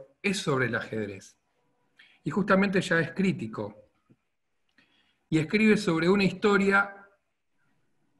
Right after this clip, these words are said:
que estuvimos discutiendo si la metíamos o no la metíamos en profundidad, esa historia acá, y decidimos pasarla muy por encima porque va a ser objeto de un ciclo posterior.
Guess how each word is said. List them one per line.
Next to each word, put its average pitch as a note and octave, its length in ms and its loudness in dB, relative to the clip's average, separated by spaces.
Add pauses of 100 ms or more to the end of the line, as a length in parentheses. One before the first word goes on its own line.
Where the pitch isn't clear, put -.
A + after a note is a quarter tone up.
(140)
que D#3+ 300 -6
estuvimos F#3+ 440 -2
discutiendo F3+ 920 0
si C#3+ 160 -6
la D3 100 -2
metíamos D3 560 -2
o C#3 60 -2
no E3 120 0
la D3+ 120 2
metíamos B2 640 -2
en A2+ 120 -4
profundidad, A2+ 680 -2
esa A2+ 160 -4
historia A#2 420 -2
acá, C#3+ 500 -2 (240)
y B2+ 80 -4
decidimos F#3 840 0 (200)
pasarla E3+ 380 -2
muy F#3 240 2
por E3 200 0
encima E3 500 -2
porque E3+ 680 -4 (640)
va E3 80 4
a E3 40 2
ser F#3 220 2
objeto F3 560 2
de D3 240 0
un D#3 200 0
ciclo D3+ 360 -2
posterior. B2 800 -2